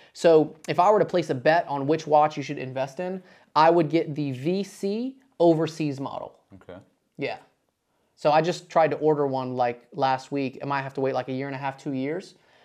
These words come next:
Speaker 1: But they're already selling for higher than retail in the wholesale world. So there's the gray market and then there's the retail world.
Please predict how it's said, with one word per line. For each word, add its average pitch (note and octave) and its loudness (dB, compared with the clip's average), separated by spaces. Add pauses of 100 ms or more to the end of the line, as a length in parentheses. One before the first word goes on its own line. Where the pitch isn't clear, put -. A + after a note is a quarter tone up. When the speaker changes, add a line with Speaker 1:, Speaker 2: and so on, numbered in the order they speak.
(200)
Speaker 1:
But C#3+ 4
they're D#3+ 2
already E3+ 4 (380)
selling F3+ 0
for D#3 -4
higher D3 0
than C3 -8
retail B2+ -10 (460)
in D3 -6
the B2+ -4
wholesale C3+ -6
world. A#2+ -10
So C3 -10
there's C3 -6
the C3 -6
gray E3 2
market E3 0
and C3+ -6
then C3 -6
there's C3 -6
the B2+ -2
retail C3+ -6
world. - -14